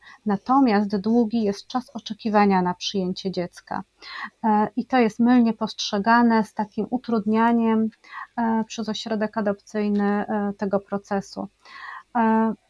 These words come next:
czas oczekiwania na przyjęcie dziecka rzeczywiście jest bardzo długi. E, <clears throat> u nas w ośrodku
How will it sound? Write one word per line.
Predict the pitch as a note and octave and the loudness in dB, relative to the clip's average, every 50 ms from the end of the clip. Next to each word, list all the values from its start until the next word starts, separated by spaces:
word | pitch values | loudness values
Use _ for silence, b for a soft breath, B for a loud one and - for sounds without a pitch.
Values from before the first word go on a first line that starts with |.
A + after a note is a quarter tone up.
| _ _ _ | _ _ _
czas | - B3 B3+ B3 - - | 2 2 2 2 2 -2
oczekiwania | - - - - A3 - - G#3 G#3+ A#3+ C4+ C#4+ D4 | -6 -6 -4 -6 -8 -4 -4 0 2 4 6 6 6
na | C4+ C4 | 6 4
przyjęcie | B3+ - - B3+ A#3+ A#3 - A#3 A3 | 2 -2 -4 -2 -2 -2 -2 -6 -6
dziecka | - A3 A3 - - A#3 A3 | -6 -8 -8 -8 -8 -6 -4
rzeczywiście | G#3 A3+ - - A#3+ G#3+ G#3 A3 - - - G#3 | -4 -4 -6 -4 -4 -2 -2 -2 -2 -2 -2 0
jest | G3+ G3 G3 | 0 0 0
bardzo | - F#3+ F#3+ F#3+ G3 G3 F#3+ F3+ | 0 0 0 0 0 -2 -4 -2
długi. | F3 F#3+ F#3 F3+ F3+ F3+ - - - G3 _ _ _ B B B B B B B B _ - | 0 0 0 0 -2 -4 -8 -10 -10 -10 _ _ _ B B B B B B B B _ -4
E, | A#3 A3+ A3+ A3+ A3 A3 A3 A3 A3 - - - - - - | -2 0 2 2 2 2 2 2 0 0 -2 -8 -18 -4 2
<clears throat> | C#4 C4 C4 - | 6 6 8 8
u | B3 | 8
nas | A3 A3 G#3+ G3+ | 6 6 4 2
w | G#3+ | -2
ośrodku | A3 - - A3+ A3+ A3+ - - - - G#3+ G#3+ | -4 -4 -2 -2 -2 -2 -4 -8 -6 -6 -4 -4